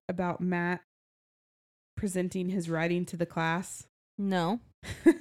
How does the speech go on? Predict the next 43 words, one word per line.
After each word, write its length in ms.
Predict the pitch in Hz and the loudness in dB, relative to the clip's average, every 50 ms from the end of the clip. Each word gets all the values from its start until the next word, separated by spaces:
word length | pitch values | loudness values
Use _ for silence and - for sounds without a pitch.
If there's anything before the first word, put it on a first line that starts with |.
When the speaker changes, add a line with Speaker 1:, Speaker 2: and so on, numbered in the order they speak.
| - - - | 2 -2 0
Speaker 1:
You 100 | 269 269 | 0 2
didn't 280 | 233 220 190 170 196 | 0 -2 -4 -4 -4
read 160 | 214 180 175 | -4 -4 -2
that. 240 | 180 190 170 - - | -4 -4 -4 -6 -8
You 100 | - 196 | -6 -6
didn't 140 | 185 190 202 | -6 -6 -6
get 140 | 190 190 - | -8 -6 -4
that 200 | 202 185 - - | -4 -4 -4 -4
far. 220 | 170 156 143 170 - - _ _ - | -6 -6 -6 -6 -10 -14 _ _ -2
Speaker 2:
No. 300 | 202 196 196 185 175 180 - - | 0 2 2 2 0 -2 -8 -12
Speaker 1:
You 120 | - 233 247 | -10 -6 -4
didn't 120 | 269 269 302 | 2 6 6
get 120 | 359 - | 4 6
very 260 | - 403 269 240 240 | 4 4 4 4 4
far 200 | - 254 233 214 | 4 4 4 4
at 80 | 196 202 | 4 4
all. 300 | 196 196 180 196 196 - 208 | 4 4 2 0 -2 -2 -4
Speaker 2:
Mm-mm. 480 | 208 196 - 180 175 147 143 175 185 | -4 -4 -4 -6 -6 -6 -8 -10 -6
Speaker 1:
So 220 | - - 240 226 262 | -2 0 0 2 4
him 220 | 262 302 262 285 | 4 4 4 4
and 120 | 285 277 | 4 4
her 280 | 254 254 233 233 233 254 | 2 2 2 2 0 0
hook 260 | 220 240 233 240 - | -2 -2 -4 -2 0
up 240 | 202 196 226 - - - | 2 2 2 0 -2 -4
while 240 | 202 190 185 185 185 | -2 -2 0 -2 -2
they're 220 | 185 190 190 190 | -2 -2 -2 -2
in 160 | 190 185 180 | -2 -4 -4
Italy. 480 | - 190 190 196 202 214 220 226 226 - _ _ _ _ _ _ _ | -4 -2 -2 -2 -2 -2 -2 -4 -8 -12 _ _ _ _ _ _ _
Speaker 2:
Yeah. 220 | - 180 170 180 190 - _ - | -6 -4 -4 -6 -6 -8 _ 0
Speaker 1:
And, 320 | 214 214 196 190 196 190 | 2 4 4 4 4 4
uh, 320 | 190 180 170 160 160 165 180 - _ _ _ _ _ _ _ _ _ _ _ _ _ _ _ _ _ _ _ - | 2 2 2 2 0 -2 -4 -8 _ _ _ _ _ _ _ _ _ _ _ _ _ _ _ _ _ _ _ -4
the 100 | 196 202 | -2 0
next 380 | 196 190 196 196 - - - - | 2 2 0 -2 -2 -4 -2 0
day, 500 | 226 254 247 208 156 151 170 175 180 - _ _ _ _ _ _ - | 2 4 4 4 2 2 0 -2 -4 -8 _ _ _ _ _ _ -8
they 180 | - 185 185 185 | -2 -2 0 0
have 220 | 214 190 180 175 | 0 -2 -4 -4
an 60 | 175 | -4
assignment 520 | 170 - - - 185 196 208 214 202 196 - | -6 -6 -6 -4 -4 -4 -4 -4 -6 -6 -8
in 160 | - 190 180 | -10 -12 -10
their 300 | 175 165 160 165 180 170 _ _ _ _ _ _ _ - | -10 -10 -10 -10 -12 -14 _ _ _ _ _ _ _ -10
writing 400 | 196 202 208 214 214 214 202 180 | -6 -4 -4 -4 -4 -6 -8 -6
thing 360 | - 175 170 165 170 180 180 - 208 | -4 -2 -2 -2 -4 -4 -6 -6 -6
Speaker 2:
Uh-huh. 220 | 190 196 170 175 | -4 -4 -4 -4